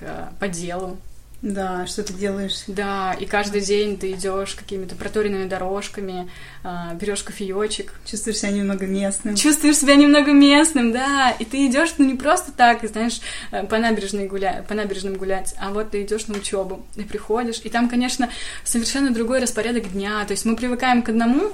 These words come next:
Speaker 1: а там, ну, вот итальянцы, они же совсем по-другому это всё ведут.
Speaker 2: Мгм.
Speaker 1: То есть вот эти вот, э, перерывы на обед, э, которые длятся там, вот у нас было два перерыва, получается, один дв-, двухчасовой, другой часовой. И ты такой думаешь: «Ребят, <laughs> как вы успеваете работать?»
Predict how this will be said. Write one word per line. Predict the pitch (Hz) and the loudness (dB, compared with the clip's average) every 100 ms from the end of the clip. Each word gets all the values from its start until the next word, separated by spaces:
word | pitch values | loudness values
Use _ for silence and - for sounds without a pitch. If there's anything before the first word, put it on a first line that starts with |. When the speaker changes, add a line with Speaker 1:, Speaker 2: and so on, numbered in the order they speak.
| - | -4
Speaker 1:
а | 208 | -4
там, | 247 330 254 | 0 0 2
ну, | 240 | 0
вот | 220 | 0
итальянцы, | 220 220 233 226 | 0 2 2 2
они | 208 208 | 0 -2
же | 196 196 196 - - - | -4 -6 -6 -8 -10 -10
совсем | - 214 233 214 | -4 -2 -2 -2
по-другому | 202 196 196 | -2 -2 -4
это | 196 | -6
всё | 202 - | -6 -6
ведут. | 196 196 196 - | -4 -6 -6 0
Speaker 2:
Мгм. | 220 220 202 196 | 4 4 4 2
Speaker 1:
То | |
есть | 208 214 | 2 0
вот | 220 | -4
эти | 233 220 | -2 2
вот, | 220 220 - 214 | 0 0 -8 -4
э, | 208 202 202 - - - - - - | -2 0 -2 -6 -8 -10 -12 -2 6
перерывы | 294 269 240 254 240 226 214 208 | 6 6 2 2 0 2 2 0
на | 214 202 | 0 2
обед, | 185 170 196 220 220 214 - - - | 0 -2 0 2 2 -2 -8 -8 -8
э, | 196 196 196 196 - - | -8 -6 -6 -6 -6 -6
которые | - 220 214 208 | -2 0 2 2
длятся | 208 208 214 - | 2 2 2 0
там, | 196 196 | 0 0
вот | 208 - | 2 4
у | 233 | 6
нас | 226 | 4
было | 214 208 | 4 2
два | 208 202 | 2 2
перерыва, | 202 196 190 | 6 8 10
получается, | - 180 185 185 185 | 10 8 10 12 12
один | 185 | 12
дв-, | 185 180 - | 12 8 8
двухчасовой, | 269 - - 220 214 | 8 12 12 12 12
другой | - 247 254 | 12 8 8
часовой. | - 233 202 202 - | 4 4 8 10 10
И | |
ты | 226 | 10
такой | 226 254 220 | 10 10 10
думаешь: | 233 226 220 | 8 4 4
«Ребят, | 208 240 214 - - - - | 4 6 6 2 0 -4 0
<laughs> | 247 - 294 262 302 240 - - - | 2 8 8 8 4 4 0 -2 2
как | 311 320 | 4 4
вы | 302 262 262 | 2 -2 -2
успеваете | 285 277 262 262 | -2 0 0 2
работать?» | 247 254 - | 2 2 2